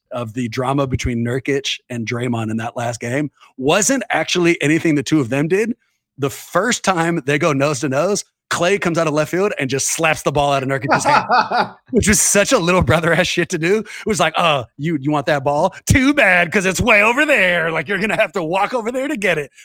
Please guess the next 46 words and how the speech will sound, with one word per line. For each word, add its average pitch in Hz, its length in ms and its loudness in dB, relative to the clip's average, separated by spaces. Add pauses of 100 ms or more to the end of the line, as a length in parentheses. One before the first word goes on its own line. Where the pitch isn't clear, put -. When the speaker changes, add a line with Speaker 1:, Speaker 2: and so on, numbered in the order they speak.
Speaker 1:
which 170 180 -4
made 160 200 -2
me 160 140 -2
so 139 460 -4
happy. 117 220 -12 (600)
Speaker 2:
I 135 100 2
love 190 240 -2
how 196 200 2
quickly 165 520 -2
the, 135 240 0
uh, 123 220 0
Draymond 131 560 -2
contrition 120 720 -4
evaporated 101 1040 -4 (140)
as 113 160 -4
soon 131 200 -2
as 120 140 -6
the 113 120 -4
next 110 320 -6
matchup 107 500 -6
happened. 107 500 -8 (300)
I 180 140 2
don't 302 200 2
have 151 100 -2
a 170 60 -2
problem 175 360 2
with, 131 340 -4
I 156 100 -2
mean, 165 180 -2
look, 202 240 -2
if 120 80 -4
you 170 120 -6
got 208 200 0
slugged 143 380 -2
in 120 80 -4
the 110 80 -6
face, 123 320 -2
you'd 156 140 -2
wanna 165 200 -2
go 127 140 0
back 127 340 0
at 120 140 -4
that 110 220 -4
guy 104 220 -2
next 107 300 -10
matchup. 113 420 -6